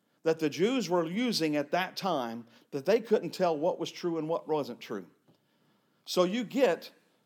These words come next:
half of Matthew chapter five, Matthew chapter six, and Matthew chapter seven with Jesus making the statement, "Ye have heard that it hath been said by them of old time." He's talking about all their writings.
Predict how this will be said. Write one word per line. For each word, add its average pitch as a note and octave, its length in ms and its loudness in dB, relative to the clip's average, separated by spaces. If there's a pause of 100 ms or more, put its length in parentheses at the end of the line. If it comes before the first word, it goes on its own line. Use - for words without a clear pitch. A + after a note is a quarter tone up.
half G#3+ 380 -4
of F3+ 100 -2
Matthew F#3 360 -4
chapter F3+ 380 -4
five, D3 460 -6 (1080)
Matthew E3 340 -2
chapter F#3 360 -2
six, F3+ 440 -6 (220)
and B2+ 140 -6
Matthew E3+ 340 -4
chapter F3 360 -2
seven B2+ 380 -2
with B2+ 140 -8
Jesus D#3+ 420 -6
making D#3+ 300 -4
the D#3 60 -6
statement, C3+ 400 -4
"Ye F3 200 -4
have E3 180 2
heard F#3 300 0
that D3 160 -2
it F3+ 100 -2
hath F3 220 -2
been F3 160 -4
said D#3+ 400 -2 (200)
by C3+ 140 4
them D#3 220 0
of D#3 100 0
old D#3 220 4
time." A#2+ 440 -2 (680)
He's D3 180 -2
talking E3 440 -4
about A#2+ 280 -6
all B2 280 0
their B2 180 -2
writings. G#2 720 -10